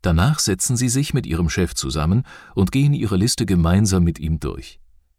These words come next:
Bitten Sie den Chef, drei Dinge aus Ihrer Liste auszuwählen, die Sie anders machen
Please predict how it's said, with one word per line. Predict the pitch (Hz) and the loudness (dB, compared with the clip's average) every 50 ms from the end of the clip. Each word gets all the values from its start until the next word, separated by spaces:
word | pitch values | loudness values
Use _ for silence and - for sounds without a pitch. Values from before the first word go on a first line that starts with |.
| _ _ - - | _ _ -6 -2
Bitten | - 127 - - - 160 | -2 -2 0 0 0 0
Sie | 143 131 139 | 2 2 0
den | 123 110 95 95 | 2 2 2 2
Chef, | - - 101 123 - - - | 2 0 -2 -2 -2 -6 -6
drei | - 92 85 85 92 120 131 | -4 -2 0 0 2 0 0
Dinge | - - 98 110 120 127 120 - | 0 0 0 2 2 0 0 -2
aus | - - - | -4 -4 -4
Ihrer | 82 85 85 82 76 | -4 -4 -2 -2 0
Liste | 76 95 101 - - 80 - | 0 0 -2 -2 -4 -4 -4
auszuwählen, | - 76 80 - - - - 90 78 87 85 90 95 107 127 123 | -2 -2 -2 -2 -4 -2 -4 -2 -2 0 0 0 2 0 0 0
die | - 98 | 0 -2
Sie | 90 92 92 87 - - | 0 0 0 -2 -2 -2
anders | 80 78 87 87 82 87 85 - | 0 2 2 2 2 2 0 0
machen | - 90 87 85 - 69 69 | 0 0 0 0 0 -2 -2